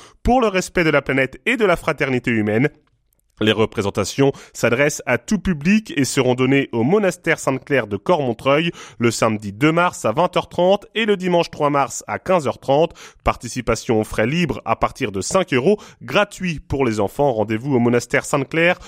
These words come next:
deux rue Pierre Bérégovoy, cinquante et un mille trois cent cinquante Cormontreuil. Plus d'infos au zéro trois vingt-six quatre-vingt-six quatre-vingt-quinze douze. Zéro trois vingt-six quatre-vingt-six quatre-vingt-quinze douze.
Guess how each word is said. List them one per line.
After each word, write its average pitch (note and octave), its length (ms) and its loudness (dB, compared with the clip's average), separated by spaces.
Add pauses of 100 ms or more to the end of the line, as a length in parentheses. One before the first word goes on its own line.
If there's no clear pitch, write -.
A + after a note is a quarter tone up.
(180)
deux D3 240 2
rue G3+ 220 0
Pierre F3 260 -2
Bérégovoy, C3+ 640 0
cinquante D3+ 460 -2
et - 20 2
un B2+ 100 4
mille A2+ 220 -2
trois D#3 200 -2
cent D#3 100 -2
cinquante A2+ 440 -2
Cormontreuil. D#3+ 600 0 (320)
Plus F3+ 220 -4
d'infos E3+ 580 0
au C3+ 160 0
zéro G#3 340 2
trois F#3+ 220 0
vingt-six D#3 480 -2
quatre-vingt-six D3 800 -2
quatre-vingt-quinze D#3+ 920 0
douze. D3 480 0 (240)
Zéro F#3+ 300 2
trois - 180 0
vingt-six C#3+ 520 -2 (200)
quatre-vingt-six - 840 -2 (300)
quatre-vingt-quinze C3+ 840 0 (160)
douze. C3+ 460 0